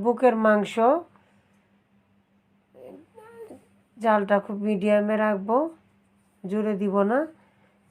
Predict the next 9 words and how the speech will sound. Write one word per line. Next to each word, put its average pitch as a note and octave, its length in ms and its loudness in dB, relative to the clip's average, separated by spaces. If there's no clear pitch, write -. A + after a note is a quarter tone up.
আর G3+ 160 2
আমি G#3 220 0
কিছুটা G#3+ 360 0
বুকের A#3 360 4
মাংস G3+ 200 2
নিয়েছি, A3 400 4
মাংসটাকে G#3 520 0
ছোট A#3 120 -2
ছোট A3 120 -4